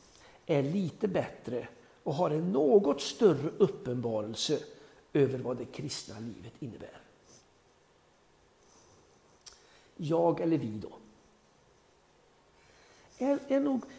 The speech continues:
lite bättre och har en lite större uppenbarelse över vad det innebär att vara en kristen. Vet du vad det är? Börja på H.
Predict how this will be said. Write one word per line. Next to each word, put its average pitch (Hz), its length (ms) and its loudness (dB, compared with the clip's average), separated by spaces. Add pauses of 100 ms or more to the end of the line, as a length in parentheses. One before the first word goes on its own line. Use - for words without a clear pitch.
lite 254 920 2
bättre 139 640 -2 (300)
och 190 100 -6
har 226 220 -2
en 240 260 0
lite 269 540 4
större 170 600 4
uppenbarelse 135 960 0 (260)
över 147 240 10
vad 131 160 -2
det 151 60 0
innebär 127 300 -2
att 123 160 -8
vara 110 100 -4
en 104 40 -8
kristen. 117 360 -10 (2500)
Vet - 100 -16
du - 40 -10
vad 143 80 -4
det 165 140 -2
är? - 80 -10 (1900)
Börja 147 160 -6
på 151 120 -8
H. 165 360 -4